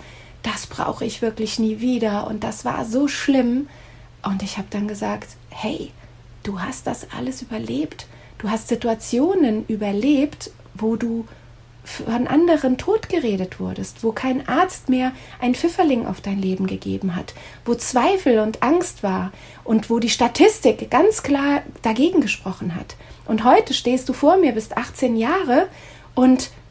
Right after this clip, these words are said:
führst ein stabiles, glückliches Leben und dein Herz schlägt stärker denn je. Du hast das geschafft, hab Vertrauen darin. Wer das alles als Kind überlebt hat, der überlebt auch Schule,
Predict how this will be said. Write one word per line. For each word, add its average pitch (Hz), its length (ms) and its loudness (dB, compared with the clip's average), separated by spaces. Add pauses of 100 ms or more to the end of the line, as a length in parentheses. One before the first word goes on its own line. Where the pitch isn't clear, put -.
(180)
führst 392 640 6
ein 262 300 4
stabiles, 302 760 6
glückliches 294 580 4
Leben 254 460 2
und 240 160 -2
dein 214 160 0
Herz 262 400 0
schlägt 277 340 0
stärker 269 400 -2
denn 262 180 2
je. 302 340 0 (500)
Du 359 300 10
hast 247 180 0
das 240 200 -2
geschafft, 339 440 -4
hab 226 140 -4
Vertrauen 285 640 4
darin. 196 420 0
Wer 202 180 0 (120)
das - 380 2
alles 202 340 -2
als - 220 -6
Kind 220 340 0 (340)
überlebt 226 520 4
hat, - 260 -8
der 202 160 -4
überlebt 190 540 -2
auch 175 240 -4
Schule, 302 400 6